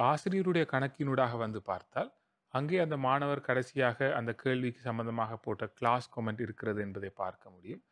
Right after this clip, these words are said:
அந்த கேள்விக்குள்ளே போய் பார்த்தால் எந்தெந்த மாணவர்கள் அந்த கேள்விக்கான பதிலை கொடுத்திருக்கிறார்கள் என்பது handed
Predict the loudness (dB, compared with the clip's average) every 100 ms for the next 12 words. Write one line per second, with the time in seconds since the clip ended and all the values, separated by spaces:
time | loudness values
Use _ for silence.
0 | _ _ _ -4 0 2 4 4 2 2
1 | 2 2 0 0 0 0 2 0 0 _
2 | _ -6 -2 0 0 2 4 4 4 0
3 | 0 0 -2 2 2 2 0 0 0 0
4 | 2 2 0 -2 0 0 0 -2 2 2
5 | 2 -2 -2 -2 -4 -6 _ _ _ 0
6 | 2 4 4 2